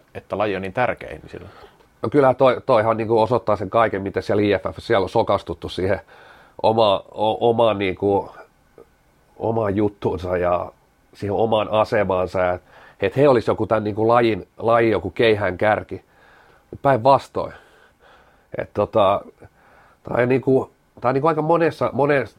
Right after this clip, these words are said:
Speaker 2: monesti usein tämmöisessä vähän pienemmässä lajissa, niin siellä liittoon, liittoihin ja tällaisiin, sinne pesiytyy nää,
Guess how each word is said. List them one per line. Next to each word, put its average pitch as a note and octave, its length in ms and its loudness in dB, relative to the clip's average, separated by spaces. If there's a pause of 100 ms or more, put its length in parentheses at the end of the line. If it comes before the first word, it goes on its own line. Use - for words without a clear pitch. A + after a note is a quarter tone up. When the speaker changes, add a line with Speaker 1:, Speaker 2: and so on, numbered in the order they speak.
Speaker 2:
monesti C3 360 -2
usein G#2+ 220 0
tämmöisessä G2+ 300 -4
vähän A2+ 180 -4
pienemmässä G#2 520 0
lajissa, G#2 360 0
niin F#2 140 -8
siellä A2+ 240 0
liittoon, A#2+ 520 0 (580)
liittoihin A#2+ 440 0
ja F#2 60 -2
tällaisiin, G#2 440 0
sinne B2+ 200 0
pesiytyy A#2 560 0
nää, G2 260 0